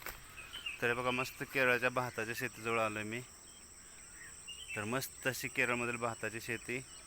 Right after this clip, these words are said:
बघा व्हिडिओ संपूर्ण. हे बघा, इथं मस्त चवळी शेती आहे आधी. केरळमध्ये लांबडं चवळ बघा कसं आहे मस्तपैकी.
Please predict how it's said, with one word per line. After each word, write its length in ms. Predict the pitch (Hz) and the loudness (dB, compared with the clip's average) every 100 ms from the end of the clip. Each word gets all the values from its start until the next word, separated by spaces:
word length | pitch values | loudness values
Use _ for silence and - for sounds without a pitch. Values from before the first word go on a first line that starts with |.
| - - - | -16 -16 -8
बघा 240 | 101 107 | -2 0
व्हिडिओ 340 | 110 117 107 107 | 2 0 0 -2
संपूर्ण. 580 | - 120 104 104 104 113 127 - - - - - - - - | -2 -8 -6 -6 -4 -6 -8 -12 -14 -14 -16 -16 -16 -10 -8
हे 80 | 107 | -4
बघा, 200 | 113 117 | 0 0
इथं 320 | 110 - 113 | 0 -2 -2
मस्त 360 | 113 - - 123 - | -2 -4 -2 -2 4
चवळी 360 | - 110 113 117 | 8 10 10 6
शेती 340 | 123 113 - | 2 -2 2
आहे 100 | 107 | 2
आधी. 200 | 98 98 117 - - - - - - - - - - - | 2 -4 -10 -12 -16 -16 -16 -14 -14 -16 -16 -16 -8 4
केरळमध्ये 460 | 117 117 113 113 | 6 6 4 4
लांबडं 300 | 117 117 101 | 4 4 2
चवळ 300 | 107 110 107 | 2 4 4
बघा 180 | 101 101 | 4 2
कसं 200 | 98 98 | 0 0
आहे 240 | 95 92 95 | -2 -2 -4
मस्तपैकी. 640 | 95 - 101 101 101 - | -6 -6 -6 -4 -4 -6